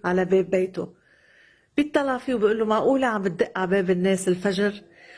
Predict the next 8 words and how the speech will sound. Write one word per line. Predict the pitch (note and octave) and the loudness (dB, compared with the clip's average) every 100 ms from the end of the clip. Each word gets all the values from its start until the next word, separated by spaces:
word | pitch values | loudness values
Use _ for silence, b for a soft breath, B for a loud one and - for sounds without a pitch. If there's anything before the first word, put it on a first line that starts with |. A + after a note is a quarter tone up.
| B F#3+ | B -4
وعم | G3+ | -4
تعمل | A3+ G#3 G#3 G3 | -4 -4 -6 -6
كل | G3+ F#3 | -2 0
هالضجة؟" | F3+ F3+ F#3+ F3 G3 G#3 - B B B B B B F#3+ | 0 2 0 0 -2 -2 -6 B B B B B B 0
جاوب | C4 D4 G#3+ F3+ | 2 2 0 0
الشخص | F3 - F#3+ - - | -2 -6 -10 -6 -2
وقال | F3 F3 | 0 -2
له: | F3+ | -6